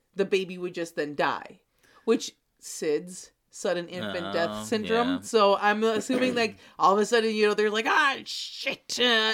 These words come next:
Speaker 1: owl
Speaker 2: Mm.
Speaker 1: found the placenta. I didn't bury it far enough." Uh, no, it was sids. You're, it was sudden infant death syndrome.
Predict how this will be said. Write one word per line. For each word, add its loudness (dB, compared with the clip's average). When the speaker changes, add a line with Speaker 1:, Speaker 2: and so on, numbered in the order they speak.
Speaker 1:
owl 6
Speaker 2:
Mm. -4
Speaker 1:
found 4
the 2
placenta. -2
I 6
didn't 2
bury 6
it 2
far 4
enough." -4
Uh, -12
no, 0
it 0
was 0
sids. -2
You're, -8
it -2
was -8
sudden -4
infant -8
death -2
syndrome. -6